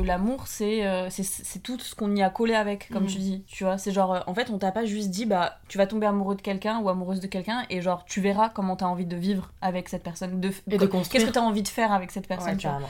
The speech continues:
Speaker 1: On t'a dit, « Si tu tombes amoureux ou amoureuse, tu devras faire ça, et ça, et ça, et ça, et ça. Sinon,
Speaker 2: Mm.
Speaker 1: ça veut dire que t'es pas vraiment
Speaker 2: Oui.
Speaker 1: amoureux ou amoureuse,
Speaker 2: C'est
Speaker 1: tu vois. »
Speaker 2: exactement.
Speaker 1: Et je pense que c'est vraiment ça le problème. Parce que si on nous avait dit depuis tout petit, « Bah, tu verras, un jour, tu vas être attiré par quelqu'un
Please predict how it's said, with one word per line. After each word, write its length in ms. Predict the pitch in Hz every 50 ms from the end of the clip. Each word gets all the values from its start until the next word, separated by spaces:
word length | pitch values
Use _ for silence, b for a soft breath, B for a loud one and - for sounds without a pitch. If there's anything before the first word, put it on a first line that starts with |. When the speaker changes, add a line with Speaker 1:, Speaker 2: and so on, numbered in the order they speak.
| B B -
Speaker 1:
On 80 | 202
t'a 120 | 196 220 214
dit, « 280 | 196 196 226 285 320 -
Si 180 | - - 220
tu 180 | 196 - 196 190
tombes 280 | - - 302 294 262
amoureux 380 | 240 220 220 214 208 220 226 220
ou 40 | 202
amoureuse, 500 | 185 180 185 185 175 208 247 262 220 - -
tu 240 | - - 285 311 277
devras 300 | 262 254 214 214 226 220
faire 160 | 220 202 -
ça, 260 | - 190 175 - - -
et 100 | - 226
ça, 360 | 226 - 196 165 156 - - -
et 140 | - 214 220
ça, 320 | 202 - 180 175 - - -
et 140 | - 202 202
ça, 260 | - - 185 180 - -
et 80 | 185 175
ça. 180 | - 214 233 226 B B B
Sinon, 240 | - - 226 262
Speaker 2:
Mm. 40 | 294
Speaker 1:
ça 100 | - 220
veut 80 | 190 190
dire 180 | 185 262 277
que 80 | - 226
t'es 140 | 208 214 196
pas 180 | - 240 240
vraiment 580 | 226 202 202 196 208 214 214 214 214 214 220 b b b b b b 190
Speaker 2:
Oui. 60 | 202
Speaker 1:
amoureux 360 | 202 202 202 196 196 208 208
ou 80 | 202 196
amoureuse, 440 | 180 185 180 170 165 170 165 165 160
Speaker 2:
C'est 120 | 165 170
Speaker 1:
tu 100 | 156 160 160
vois. » 100 | 185 185 170 170
Speaker 2:
exactement. 340 | 175 180 175 170 151 143 143 - -
Speaker 1:
Et 80 | - 196
je 60 | 196
pense 140 | 247 294 294
que 80 | 247
c'est 100 | 220 -
vraiment 400 | 185 185 185 - 226 240 262 254
ça 160 | 247 - 262 240
le 80 | 233
problème. 400 | - - 220 202 196 190 185 185
Parce 140 | - 190 185
que 80 | - 220
si 100 | - 494 453
on 20 | 311
nous 80 | 247 220
avait 100 | 214 202
dit 120 | 202 233
depuis 180 | 220 208 196 -
tout 100 | - 196
petit, « 240 | 196 - - 262 262 B B B B B -
Bah, 100 | 214 208
tu 140 | 202 - 220
verras, 300 | 226 240 285 311 311 - 226
un 120 | 214 208
jour, 340 | 196 220 262 311 - - - - -
tu 140 | - -
vas 120 | 202 208 196
être 200 | 196 196 - -
attiré 380 | - 233 233 - 254 240 262 254
par 160 | 247 226 -
quelqu'un 420 | - 226 208 208 - 208 220 277